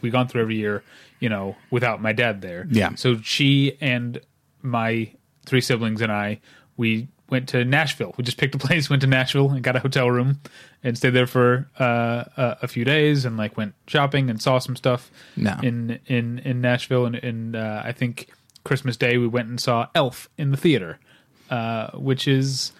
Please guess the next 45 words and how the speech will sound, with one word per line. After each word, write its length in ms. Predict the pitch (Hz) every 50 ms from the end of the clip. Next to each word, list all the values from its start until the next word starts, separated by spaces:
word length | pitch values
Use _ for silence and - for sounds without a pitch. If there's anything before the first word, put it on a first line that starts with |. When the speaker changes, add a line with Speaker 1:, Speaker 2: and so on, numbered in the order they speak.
| _ _ -
Speaker 1:
a 60 | 160
modern 280 | 147 156 160 160 160 151
Christmas 300 | - 160 139 - 143 135
classic, 480 | - 170 147 127 - - - - -
as 80 | 170 123
Speaker 2:
It 120 | 175 180
Speaker 1:
it 20 | 175
Speaker 2:
really 300 | 190 226 262 240 196 185 185
Speaker 1:
turns 260 | 175 139 104 95 90
Speaker 2:
is. 60 | 135
Speaker 1:
out. 40 | 135
It, 20 | 127
like, 360 | 123 120 - - - - - - - -
Speaker 2:
Yeah, 140 | 139 131 113
we'll 120 | 107 120 139
Speaker 1:
that's 160 | 151 143 151
Speaker 2:
get 40 | 175
Speaker 1:
one 80 | 190 120
Speaker 2:
to 40 | 117
Speaker 1:
that 80 | 113
is 140 | 165 156 139
going 280 | 135 151 151 151 147 139
to 60 | 139 135
stand 240 | - 151 139 131 131
the 60 | 123
test 260 | - 127 123 - -
of 60 | 135
time. 280 | 135 127 107 92 90 87
Elf 180 | 95 - 131
Speaker 2:
Yeah. 180 | 135 131 107 95
Speaker 1:
is 120 | 113 110
one 160 | 110 113 117 117
of 80 | 113
the 60 | 113
go-tos. 580 | 110 110 113 104 101 - - 98 98 - - - - - - - - - -
Speaker 2:
Yeah, 180 | 135 135 117
Speaker 1:
Uh, 80 | 98 78
so 60 | 113 123
Speaker 2:
it's, 160 | 113 - -
Speaker 1:
it 0 |
was 60 | -
a 40 | 127
nice 320 | 123 120 117 117 113 113 110
Speaker 2:
uh, 20 |
Speaker 1:
time. 180 | - 127 -